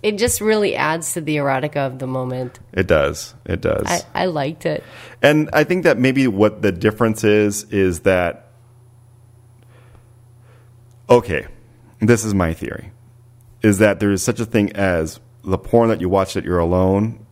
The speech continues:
Speaker 2: and there's the porn that you watch in groups. And I think that the porn that you watch in groups needs to be less threatening, perhaps, or less n-, niche-y, niche-y, is that the word, than the stuff that you watch alone. While people would say that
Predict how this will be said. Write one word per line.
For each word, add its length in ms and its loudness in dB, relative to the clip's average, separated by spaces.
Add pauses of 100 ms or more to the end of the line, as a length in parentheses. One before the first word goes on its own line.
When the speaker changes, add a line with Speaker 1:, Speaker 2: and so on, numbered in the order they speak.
(100)
Speaker 2:
and 140 2
there's 160 2
the 60 -2
porn 220 0
that 120 -2
you 100 -2
watch 300 0
in 140 -4
groups. 420 -8 (340)
And 100 2
I 60 4
think 140 4
that 100 0
the 80 0
porn 300 0
that 120 -2
you 80 -2
watch 260 2
in 100 -6
groups 280 -2
needs 220 -2
to 80 -4
be 320 -2 (1200)
less 340 2
threatening, 720 -4
perhaps, 600 -4 (200)
or 180 2
less 320 0
n-, 160 -4 (180)
niche-y, 680 0 (360)
niche-y, 560 -2
is 140 -8
that 160 -2
the 100 -4
word, 360 -2 (380)
than 220 4
the 80 0
stuff 260 0
that 140 0
you 100 0
watch 380 0 (260)
alone. 460 0 (180)
While 320 4
people 280 0
would 120 2
say 340 0
that 400 -2